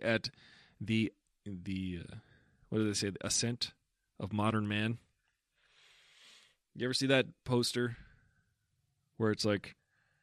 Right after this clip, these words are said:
this is a very f-, ridiculous evolutionary quote poster from the eighteen hundreds, basically.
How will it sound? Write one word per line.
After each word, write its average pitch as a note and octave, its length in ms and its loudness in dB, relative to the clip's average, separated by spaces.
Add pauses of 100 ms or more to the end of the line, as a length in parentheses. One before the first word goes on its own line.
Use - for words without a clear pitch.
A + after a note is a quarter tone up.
(840)
this A#2+ 220 -2
is B2 100 -2
a B2+ 60 2
very A2 400 0
f-, - 200 -16 (260)
ridiculous G#2 800 -8 (420)
evolutionary G#2 680 4
quote G2+ 400 0
poster G#2 420 2
from F#2+ 220 -4
the F2+ 200 -4 (120)
eighteen A2 320 0
hundreds, G2 340 -4
basically. E2+ 500 -8